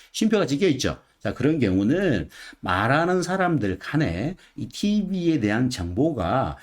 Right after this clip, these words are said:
주어져 있는 경우를 얘기하는 겁니다. 주어진 문장이 문법적으로 옳은지 판단하고 틀리면 고쳐 쓰시오라고 했습니다.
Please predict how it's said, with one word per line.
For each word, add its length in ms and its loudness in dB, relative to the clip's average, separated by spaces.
주어져 640 0
있는 520 2
경우를 480 2
얘기하는 500 -2
겁니다. 380 -16
주어진 380 2
문장이 560 0
문법적으로 680 0
옳은지 380 0
판단하고 880 -2
틀리면 480 0
고쳐 420 -2
쓰시오라고 760 -2
했습니다. 460 -10